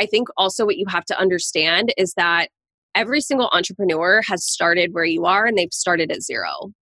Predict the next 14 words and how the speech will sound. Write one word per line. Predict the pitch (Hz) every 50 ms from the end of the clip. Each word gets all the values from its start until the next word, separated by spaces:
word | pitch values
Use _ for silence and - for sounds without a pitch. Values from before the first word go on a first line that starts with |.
| -
You | - 254
know, | 240 220
and | 269 285
I | 302 359
don't | 415 294 -
have, | - 277 247 214
like, | 226 190 - -
a, | 160 131 - -
a | 185
huge, | - - - - - 196 190 190 240 254 196 - 180
massive | 175 151 147 139 139 147 170 190 - - 269 277 294 277 -
following | 302 294 302 294 320 311 302
on | 277 -
Instagram. | 302 285 - - 311 285 294 302 302 311 311 302